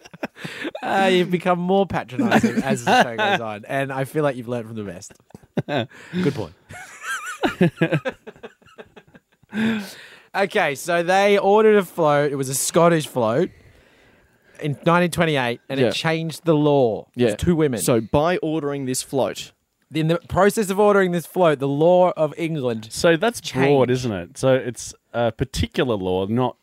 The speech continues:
Speaker 2: all of
Speaker 1: It's
Speaker 2: English law.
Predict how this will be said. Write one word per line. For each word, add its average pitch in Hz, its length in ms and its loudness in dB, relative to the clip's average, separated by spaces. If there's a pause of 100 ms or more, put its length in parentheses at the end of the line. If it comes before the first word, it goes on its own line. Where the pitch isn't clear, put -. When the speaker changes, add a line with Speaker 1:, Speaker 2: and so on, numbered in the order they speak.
Speaker 2:
all 107 480 -2 (680)
of 104 180 -4
Speaker 1:
It's - 80 -4
Speaker 2:
English 104 380 -4
law. 90 400 -8